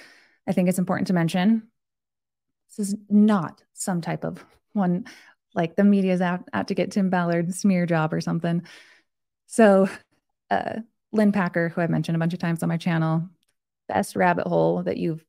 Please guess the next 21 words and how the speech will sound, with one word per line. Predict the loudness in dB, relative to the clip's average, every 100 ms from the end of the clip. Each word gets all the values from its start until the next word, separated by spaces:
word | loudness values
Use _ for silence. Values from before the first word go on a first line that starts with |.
| _
ever | -2 0 0
been | 0 0
down | 0 0 0
is | -2 -4
watching | -6 -4 -4 -4
his | -6 -6
investigative | -6 -6 -4 -4 -4 -6 -10 _ _ _ _ 4
journalist | 6 6 4 0 -10 -20 _ _ -4
op-ed | 0 0 0
videos | 0 2 2 0 -4 -4
on | -2
all | -2
of | 0
this. | -2 -2 -6 -8
And | -4 -2 -2
he | -4 -2
writes | -2 -4 -8
for | -4 -2 0
American | -2 -2 -2
Crime | -2 -2 -2
Journal. | -2 -2 -4